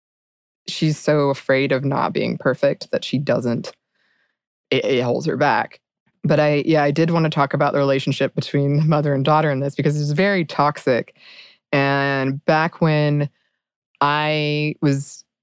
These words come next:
having that, you know, early <laughs> pre-Sminty feminist movie Friday conversation in college with my friends.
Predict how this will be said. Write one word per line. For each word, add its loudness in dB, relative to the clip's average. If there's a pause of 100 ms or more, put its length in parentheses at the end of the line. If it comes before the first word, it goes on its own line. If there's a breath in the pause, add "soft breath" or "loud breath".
(760)
having 2
that, 0
you 0
know, 2
early 2
<laughs> -10
pre-Sminty 2
feminist 2
movie 2
Friday 2
conversation 2
in 0
college 2
with -4
my -2
friends. 0